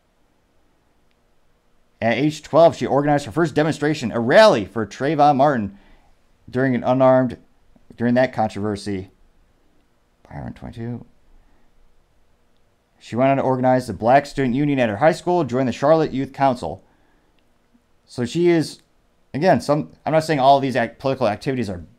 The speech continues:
bad. I think it's, in terms of a campaign for a brand, you're choosing someone who is politically driven, which that in and of itself is a risk as well. But then it looks like,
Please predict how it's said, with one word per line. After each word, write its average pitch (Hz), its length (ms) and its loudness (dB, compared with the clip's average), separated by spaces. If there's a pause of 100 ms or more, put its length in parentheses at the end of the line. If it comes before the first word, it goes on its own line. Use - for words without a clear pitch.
(140)
bad. 123 380 2 (960)
I 131 120 -4
think 135 160 -2
it's, - 280 -12 (280)
in - 60 -16
terms 170 160 -4
of 151 60 0
a 117 220 -4 (460)
campaign 160 720 -4
for 107 280 -8
a 101 80 -6
brand, 117 600 -4 (640)
you're 139 140 -2
choosing 151 260 -2
someone 135 560 0 (880)
who 120 580 0 (560)
is 117 440 -2
politically 139 440 -4
driven, 131 340 -2
which 113 200 -8 (400)
that 139 200 0
in 156 60 -4
and 147 80 -4
of 120 120 -2
itself 196 260 2
is 110 100 -6
a 101 60 -4
risk 107 220 -4
as 92 120 -8
well. 104 520 2 (640)
But 104 80 -6
then 135 160 4
it 117 100 -2
looks 143 300 -4
like, 151 460 2